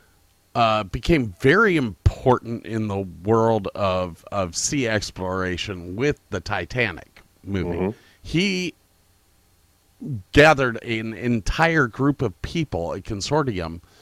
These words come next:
Speaker 1: to spend millions and millions of dollars to do underwater research, trying to find the Titanic, trying to find the Bismarck, you know,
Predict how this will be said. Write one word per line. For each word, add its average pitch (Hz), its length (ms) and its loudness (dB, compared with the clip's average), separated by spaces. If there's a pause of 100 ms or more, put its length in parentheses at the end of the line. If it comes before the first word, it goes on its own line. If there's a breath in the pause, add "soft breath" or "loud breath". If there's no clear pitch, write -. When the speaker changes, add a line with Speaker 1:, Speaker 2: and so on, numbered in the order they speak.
(440 soft breath)
Speaker 1:
to 156 220 -4
spend 139 580 0
millions 151 520 4
and 120 160 -2
millions 117 400 -4
of 101 100 -6
dollars 135 480 -4
to 104 260 -4 (120)
do 143 360 0
underwater 117 720 0
research, 110 760 -6
trying 101 280 -6
to 92 80 -10
find 92 360 -6
the 90 180 -6
Titanic, 95 800 -4 (440 soft breath)
trying 95 300 -6
to 92 80 -8
find 98 340 0
the 90 60 -2
Bismarck, 92 1000 -6 (460 soft breath)
you 117 80 -6
know, 110 240 -2